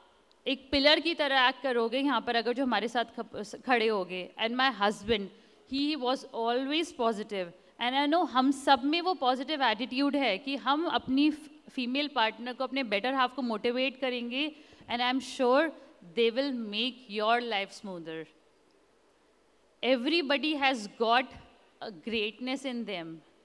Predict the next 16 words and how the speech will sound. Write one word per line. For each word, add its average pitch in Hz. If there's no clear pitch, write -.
and 233
everybody 254
is 240
capable। 190
आपकी 214
वाइफ्स 233
भी 240
कैपेबल 190
हैं, 160
आपकी 208
तरह 240
आपकी 226
वाइफ्स 202
भी 262
कैपेबल 190
हैं। 185